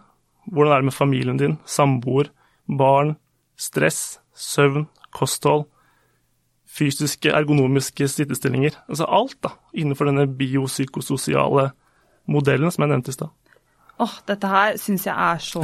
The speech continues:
Speaker 1: <laughs>
Speaker 2: sinnssykt interessant.
Speaker 1: Ja.
Speaker 2: Eh, fordi dette her er jo, ehm, sånn jeg, eh, du, du setter så gode ord på det,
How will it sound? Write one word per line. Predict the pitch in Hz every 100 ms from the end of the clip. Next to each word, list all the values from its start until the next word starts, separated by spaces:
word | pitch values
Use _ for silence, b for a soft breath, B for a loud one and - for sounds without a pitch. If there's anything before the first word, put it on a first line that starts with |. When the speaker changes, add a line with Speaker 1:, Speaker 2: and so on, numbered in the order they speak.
| 127
Speaker 1:
<laughs> | - -
Speaker 2:
sinnssykt | - 196 226 180 - 196 170 185
interessant. | 165 165 170 190 277 - B
Speaker 1:
Ja. | 147 B B B
Speaker 2:
Eh, | - 226 220 220 208
fordi | 220 247 240 240
dette | 208 247 247
her | 240 240 220
er | 175
jo, | 190 208 208
ehm, | - 202 196 196 196 190 190 185 165 226 b b b b _ _ -
sånn | - 240 247 262
jeg, | 208 196 214 220 - _ _
eh, | - - - - _
du, | - 196 233
du | 226 226
setter | 254 220 226
så | 233
gode | 233 208 202
ord | 185 160
på | -
det, | 185